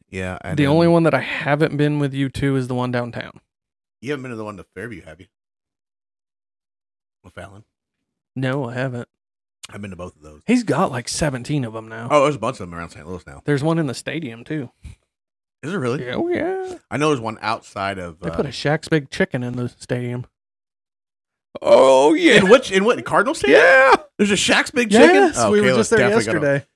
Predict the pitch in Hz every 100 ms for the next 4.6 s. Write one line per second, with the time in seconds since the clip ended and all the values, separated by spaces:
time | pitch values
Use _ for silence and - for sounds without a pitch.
0 | _ 139 131 110 104 90 104 - 87 90
1 | 87 85 85 90 82 _ - 139 139 156
2 | 175 110 123 139 - _ _ _ _ _
3 | _ 139 147 151 156 139 123 123 127 127
4 | - _ - 85 85